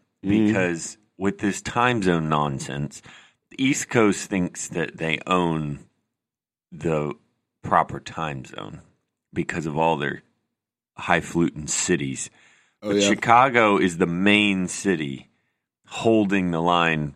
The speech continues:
Speaker 2: for Central Time Zone.
Speaker 1: Yeah, uh,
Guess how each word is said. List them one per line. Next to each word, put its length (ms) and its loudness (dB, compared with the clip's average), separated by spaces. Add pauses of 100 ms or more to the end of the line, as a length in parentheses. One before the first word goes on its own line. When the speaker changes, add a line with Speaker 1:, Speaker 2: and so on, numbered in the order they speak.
(140)
Speaker 2:
for 180 -6
Central 460 -2
Time 440 -6
Zone. 400 -12 (1800)
Speaker 1:
Yeah, 460 2
uh, 920 6